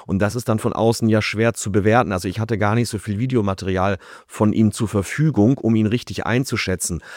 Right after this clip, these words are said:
aber dann konnte ich mit Simon Henning sprechen, zum Beispiel von Flensburg, der oft in Sonderjyske im Training ist, er konnte mir seine Trainingseindrücke schildern,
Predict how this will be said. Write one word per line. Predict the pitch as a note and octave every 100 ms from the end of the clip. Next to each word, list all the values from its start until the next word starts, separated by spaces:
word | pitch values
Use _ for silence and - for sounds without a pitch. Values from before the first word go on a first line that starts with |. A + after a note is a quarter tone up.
| -
aber | - F#2+ G2
dann | G2+ G2+
konnte | G#2 G2+ G2+
ich | G2 F#2+
mit | F#2+
Simon | G2 G#2+ G#2
Henning | A2 A#2 G#2
sprechen, | - G2 F2+ F#2+
zum | - F2
Beispiel | E2+ - F#2
von | F#2+
Flensburg, | - F#2+ F#2+ - G#2 G#2 - - -
der | F#2+ -
oft | G2+
in | G2
Sonderjyske | F#2 G2 G2 F#2+ - F#2+
im | F2+
Training | - G#2 G#2 F2+
ist, | E2
er | C#2+
konnte | G2 F#2 F#2
mir | F2+
seine | F2+ F#2
Trainingseindrücke | - G2+ G#2 G2 - F#2 F2 -
schildern, | - E2+ D2+